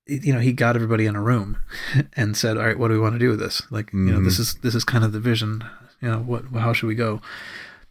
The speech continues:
Speaker 1: So it's a small enough set that you can pretty much get a, everyone in a room.
Speaker 2: Right.
Speaker 1: So, you know, I think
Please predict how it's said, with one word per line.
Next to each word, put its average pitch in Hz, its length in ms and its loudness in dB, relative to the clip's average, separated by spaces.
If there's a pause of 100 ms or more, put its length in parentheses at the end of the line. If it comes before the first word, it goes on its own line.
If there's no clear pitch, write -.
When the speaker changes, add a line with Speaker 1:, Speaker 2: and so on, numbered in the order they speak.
(220)
Speaker 1:
So 127 320 2 (240)
it's - 340 2
a - 140 -6
small 131 260 2
enough 110 180 0
set 113 220 0
that 113 140 -2
you 113 60 0
can 107 120 -2
pretty 117 160 0
much 104 160 0
get 127 160 2
a, 104 160 -2 (200)
everyone 110 280 0
in 117 100 -8
a 107 60 -10
room. 107 240 -10 (280)
Speaker 2:
Right. 82 280 4 (1600)
Speaker 1:
So, 131 320 0 (100)
you 139 80 4
know, 131 60 4
I 131 40 2
think 185 240 -2